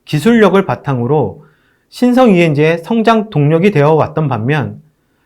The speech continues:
아리 사업 부분은 부진한 실적을 기록해 왔었습니다. 하지만 최근 국내 수도권 지역의 폭우를 경험하신 것처럼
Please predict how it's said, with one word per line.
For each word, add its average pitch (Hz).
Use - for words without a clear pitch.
아리 156
사업 208
부분은 127
부진한 180
실적을 165
기록해 147
왔었습니다. 101
하지만 175
최근 220
국내 196
수도권 233
지역의 170
폭우를 233
경험하신 147
것처럼 123